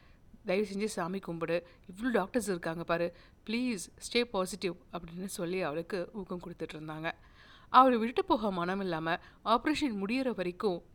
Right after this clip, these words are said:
திரவியா, அவ ஃப்ரெண்ட் எல்லாரும் ஹாஸ்பிட்டல்லையே வெயிட் பண்றாங்க. ஆபரேஷனை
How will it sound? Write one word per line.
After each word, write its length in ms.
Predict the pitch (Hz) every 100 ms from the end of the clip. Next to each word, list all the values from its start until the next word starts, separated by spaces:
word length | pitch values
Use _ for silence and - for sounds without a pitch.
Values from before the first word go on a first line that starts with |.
| 170
திரவியா, 520 | 196 220 226 202 170 -
அவ 240 | 175 170 -
ஃப்ரெண்ட் 280 | 185 180 -
எல்லாரும் 440 | 175 175 180 175 -
ஹாஸ்பிட்டல்லையே 520 | 196 - 196 175 160 170
வெயிட் 200 | 160 -
பண்றாங்க. 540 | 160 160 160 160 160 - - - - - - - - -
ஆபரேஷனை 540 | 208 254 311 247 220